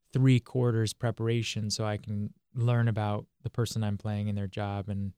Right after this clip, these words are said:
and then, you know, the work is just the work. You know, you just show up and you're trying to put other, the real stuff into, I guess you could say, the fake stuff, but hopefully it's not totally fake. Hopefully there's a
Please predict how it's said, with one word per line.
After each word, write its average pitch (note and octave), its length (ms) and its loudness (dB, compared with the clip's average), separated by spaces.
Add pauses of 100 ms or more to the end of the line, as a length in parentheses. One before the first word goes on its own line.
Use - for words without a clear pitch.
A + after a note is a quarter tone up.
(420)
and G#2+ 200 2
then, G#2+ 580 2
you B2 80 0
know, G#2 100 0
the G#2+ 120 0
work A#2+ 240 0
is G2+ 80 -2
just G2+ 160 -4
the G2+ 80 -4
work. F#2+ 280 -6 (200)
You G#2+ 80 -2
know, G2+ 60 0
you G2+ 200 0
just G#2+ 120 0
show G2+ 240 0
up G2+ 240 -2
and F#2+ 240 -4 (600)
you're A2 100 2
trying G#2+ 260 2
to G#2 60 2
put - 260 -4
other, A2 280 2 (240)
the A#2 80 4
real A2 320 4
stuff - 580 -2
into, G2 560 0 (640)
I G#2+ 80 0
guess G#2 240 0
you G#2 60 -6
could G2 160 -4
say, G2+ 200 -2
the F#2+ 80 -4
fake - 300 -4
stuff, G#2+ 300 -8 (200)
but G#2 220 -2 (360)
hopefully A2 280 0
it's G2 160 -4
not G#2 240 -2
totally G2 360 -6
fake. - 320 -10
Hopefully G2 320 -10
there's G2 180 -4
a - 40 -10